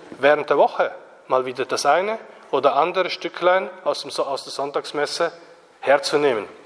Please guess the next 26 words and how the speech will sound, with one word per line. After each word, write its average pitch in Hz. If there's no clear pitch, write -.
Oft 208
ist 196
das, -
oft 190
ist 170
der 147
Fokus 185
vor 143
allem 143
auf 131
der 131
Lesung 190
oder 127
noch 127
mehr 160
auf 131
dem 131
Evangelium 165
des 165
Sonntags, 180
darüber 135
gehen 147
auch 143
oft 156
die 156
Predigten, 190